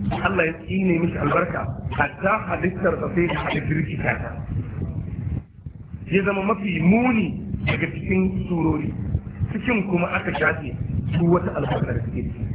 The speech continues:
Babu wani a cikin cikinsa in ba sharri ba. Ba wani abu a cikinsa in ba sharri ba. Wa ja'ala suratahu akba-, akbahi sura. Da kuma sanyawa da aka yi, wa ja'ala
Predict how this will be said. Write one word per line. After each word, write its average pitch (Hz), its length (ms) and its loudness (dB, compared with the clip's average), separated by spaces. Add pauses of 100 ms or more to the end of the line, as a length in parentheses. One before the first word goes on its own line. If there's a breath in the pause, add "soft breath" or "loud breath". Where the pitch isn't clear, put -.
(280)
Babu 165 360 2
wani 160 200 4
a 143 140 0
cikin 151 420 -2
cikinsa 135 520 0
in 139 160 0
ba 117 120 0 (120)
sharri 117 260 -2
ba. - 140 0 (380)
Ba 180 260 4
wani 175 180 2
abu 147 240 -4
a 165 140 -2
cikinsa 139 420 -4 (460)
in 135 140 2
ba 123 80 4
sharri 113 340 -2
ba. - 80 -4 (1800)
Wa 139 120 6
ja'ala 202 420 0
suratahu 214 500 2 (500)
akba-, 190 500 0
akbahi 185 520 0
sura. 143 220 -2 (1040)
Da - 120 2
kuma 226 300 2
sanyawa 233 580 4
da 190 120 0
aka 175 180 0
yi, 143 200 0
wa 160 160 6
ja'ala 233 340 2